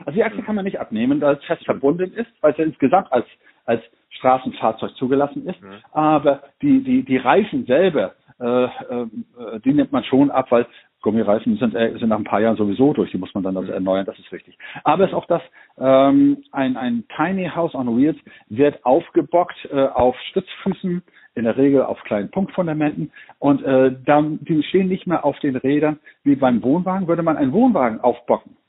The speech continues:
Speaker 1: dann würde er in der Mitte vielleicht durchbrechen, weil er darauf nicht konstruiert ist.
Speaker 2: Mhm,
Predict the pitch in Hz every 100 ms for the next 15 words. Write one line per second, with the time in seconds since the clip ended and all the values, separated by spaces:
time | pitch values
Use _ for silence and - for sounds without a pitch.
0 | _ _ 120 151 180 180 180 180 175 170
1 | 143 - 180 - - 185 151 147 147 135
2 | 147 135 139 - 117 104 - - _ 120
3 | 101